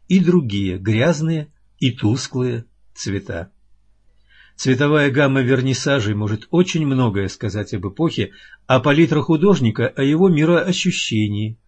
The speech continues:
о высоте его мышления и широте сознания. Как и везде во Вселенной, так и в земном мире – не может быть абсолютной истины. В мире земного бытия царствует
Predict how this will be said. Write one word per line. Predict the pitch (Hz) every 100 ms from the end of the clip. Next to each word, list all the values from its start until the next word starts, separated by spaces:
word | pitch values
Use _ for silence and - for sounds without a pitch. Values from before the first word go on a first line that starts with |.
| - - - -
о | 127
высоте | 139 156 143 190
его | 175 175
мышления | 175 180 - 117 117 117 110 113 - _ _
и | - 131
широте | 131 120 113 143
сознания. | 143 127 98 92 90 90 90 95 _ _ _ _ _ _ _ _ _
Как | 123 117
и |
везде | 127 123 113 190
во | 156
Вселенной, | 101 - 101 95 90
так | 90 120 135
и |
в | 107
земном | 98 117 107 98
мире – | 110 170 107 - _ _
не | - 131
может | 160 190 170
быть | 147 160
абсолютной | 135 - 127 120 110 104
истины. | 92 - 90 87
В | 101
мире | 160 190
земного | 139 175 175 165
бытия | 143 151 175 180 190
царствует | 180 175 - 165 160